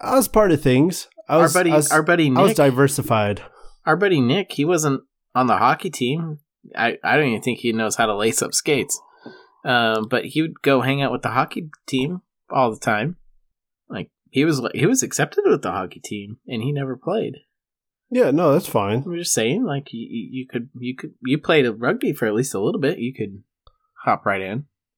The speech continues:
Speaker 1: You could, but like I said, you got irons in the fire other places, you know.
Speaker 2: Like where? What other places did you have 'em in?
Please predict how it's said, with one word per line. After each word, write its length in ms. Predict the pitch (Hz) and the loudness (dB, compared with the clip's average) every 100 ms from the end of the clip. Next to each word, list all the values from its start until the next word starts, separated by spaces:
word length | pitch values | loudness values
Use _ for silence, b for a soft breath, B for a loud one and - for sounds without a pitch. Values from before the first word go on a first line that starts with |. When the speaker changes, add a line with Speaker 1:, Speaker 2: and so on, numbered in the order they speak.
| _ _ b b | _ _ b b
Speaker 1:
You 120 | 196 | -4
could, 360 | - 269 208 156 | 0 2 2 4
but 300 | 131 120 - - | 4 4 2 -6
like 160 | 143 | -6
I 20 | 143 | -4
said, 420 | 170 127 113 117 | 0 4 4 2
you 260 | 143 127 127 | -2 -2 0
got 260 | 139 120 - _ | 0 0 -4 _
irons 340 | 123 120 123 - | -2 0 0 -2
in 40 | |
the 60 | 120 | -2
fire 280 | 127 131 123 | 2 4 4
other 160 | 139 | 2
places, 580 | 139 113 104 117 120 - _ | 2 0 2 -2 -6 -10 _
you 100 | 123 | -2
know. 280 | 107 104 131 b b b _ _ _ _ - 139 | 0 0 -2 b b b _ _ _ _ -8 -2
Speaker 2:
Like 180 | 127 135 | -2 0
where? 180 | 117 - | -2 0
What 180 | 127 | -2
other 200 | 123 120 | 0 -2
places 460 | 113 117 - 113 - | -4 -6 -6 -8 -10
did 160 | 104 110 | -12 -12
you 120 | 104 | -12
have 180 | 120 120 | -12 -12
'em 120 | 87 | -14
in? 200 | 92 | -16